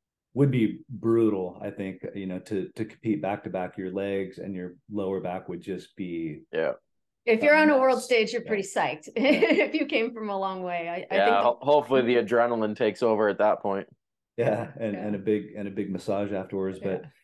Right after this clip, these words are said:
Speaker 1: you know,
Speaker 2: Yeah.
Speaker 1: when we're at Worlds, you know, we, we give people a moment. You know, if, if I'm head judging the pros, I'm gonna make you hold your front relax, and we're gonna really get a good look at everybody,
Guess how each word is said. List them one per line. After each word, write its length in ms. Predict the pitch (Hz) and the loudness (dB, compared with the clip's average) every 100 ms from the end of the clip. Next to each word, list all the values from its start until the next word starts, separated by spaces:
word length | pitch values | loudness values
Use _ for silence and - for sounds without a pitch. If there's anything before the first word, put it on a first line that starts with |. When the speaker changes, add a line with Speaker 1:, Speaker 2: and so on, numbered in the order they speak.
| _ | _
Speaker 1:
you 80 | 120 | 0
know, 80 | 117 | 4
Speaker 2:
Yeah. 80 | 120 | 4
Speaker 1:
when 100 | 120 | 4
we're 100 | 131 | 2
at 40 | - - | 0 0
Worlds, 380 | 123 117 113 110 | 4 6 4 2
you 60 | |
know, 80 | 104 | 0
we, 300 | 107 117 110 113 | 0 0 -2 -4
we 160 | 123 | -6
give 300 | 120 135 131 | -2 -2 -2
people 480 | 143 131 120 117 117 | -4 -4 -4 -4 -6
a 60 | 104 | -8
moment. 360 | 107 110 101 - | -4 -4 -4 -8
You 60 | |
know, 180 | 98 98 | -10 -10
if, 80 | 90 - | -12 -10
if 200 | 95 98 | -10 -6
I'm 160 | 107 107 | -2 0
head 200 | 110 104 | 0 2
judging 300 | 107 104 104 | 0 0 -4
the 60 | |
pros, 440 | 104 110 107 98 - _ _ _ _ _ 101 | -2 0 0 -2 -8 _ _ _ _ _ -6
I'm 80 | 123 | -2
gonna 120 | 143 | 0
make 240 | 131 131 | 0 -2
you 80 | 110 | -4
hold 220 | 113 101 | -2 -2
your 100 | 104 | -4
front 160 | - 104 | -8 -10
relax, 360 | 101 98 110 95 | -6 -6 -8 -6
and 80 | |
we're 120 | 101 107 | -4 -2
gonna 240 | 101 90 | -2 -4
really 320 | 98 104 107 | -2 2 2
get 160 | 101 - | 2 -2
a 60 | |
good 240 | - 98 92 | -2 -6 -6
look 180 | 95 98 | -6 -6
at 100 | 85 | -8
everybody, 600 | 87 90 82 82 76 | -8 -10 -10 -10 -14